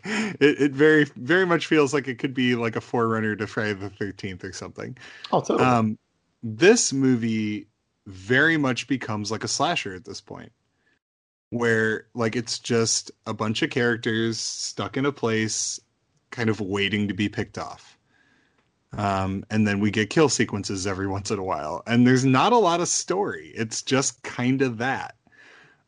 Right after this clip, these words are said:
Speaker 1: Um, so, I mean, I'll give it the fact that this was pretty early for that kind of thing in horror. Um, I'm not saying that this movie went on to influence, like,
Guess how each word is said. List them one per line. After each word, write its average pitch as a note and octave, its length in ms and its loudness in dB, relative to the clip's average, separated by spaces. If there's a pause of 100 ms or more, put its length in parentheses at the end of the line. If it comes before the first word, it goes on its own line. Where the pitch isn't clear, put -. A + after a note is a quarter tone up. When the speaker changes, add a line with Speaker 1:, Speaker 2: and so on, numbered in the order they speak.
Speaker 1:
Um, G#2+ 540 0 (320)
so, G3 560 2
I F3+ 80 -6
mean, A3 400 -2
I'll E3+ 180 4
give D3+ 280 2
it G#3+ 160 4
the D#3+ 80 0
fact C#3+ 360 -2
that C3+ 280 0
this A2+ 340 -4
was C3+ 160 0
pretty C#3+ 400 -2 (140)
early D3 640 -2
for A#2+ 400 2
that G#2+ 420 -4
kind G#2+ 400 -4
of G2+ 240 0
thing A2+ 520 -2
in C3+ 180 -2
horror. D#3 540 0 (640)
Um, G#2+ 400 0
I'm B2+ 160 4
not B2+ 200 2
saying B2 280 2
that A2+ 140 -2
this A#2+ 200 -2
movie A2+ 220 2
went G#2+ 200 0
on A2 200 0
to G#2+ 120 -4
influence, G#2+ 600 -4
like, G2 160 -10